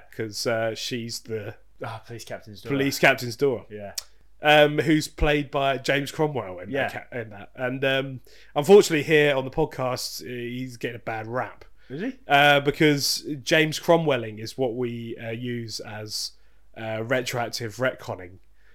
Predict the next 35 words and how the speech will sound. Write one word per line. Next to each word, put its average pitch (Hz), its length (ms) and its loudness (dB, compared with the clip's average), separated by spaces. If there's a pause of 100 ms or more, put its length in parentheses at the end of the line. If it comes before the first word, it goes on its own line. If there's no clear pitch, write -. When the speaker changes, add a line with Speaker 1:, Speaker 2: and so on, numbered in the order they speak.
Speaker 2:
Oh. 196 100 -4
Speaker 1:
Because, 151 220 4
you 147 60 2
know, 165 140 6
like 165 240 4
in, 160 180 2
uh, 156 140 8
Speaker 2:
Oh, 262 60 10
of 262 40 10
Speaker 1:
Jurassic 170 360 6
Speaker 2:
course. 165 60 4
Speaker 1:
World, 156 240 6
Fallen 143 200 6
Speaker 2:
Yeah, 170 120 6
Speaker 1:
Kingdom, 170 100 2
Speaker 2:
yeah, 170 160 2 (180)
yeah, 160 60 2 (100)
Speaker 1:
"It - 80 4
Speaker 2:
yeah. - 40 2
Speaker 1:
was 180 200 4
me 151 180 2
all - 180 -4
along." 120 460 -10 (460)
Speaker 2:
Oh, 294 140 12
so - 140 4
they 269 160 6
James 226 360 2
Cromwell 202 400 4
the 151 80 -4
fuck - 400 0
out 127 160 2
of 131 60 -4
Amazing 139 260 -2
Spider-Man 131 460 -2
two? 110 260 -8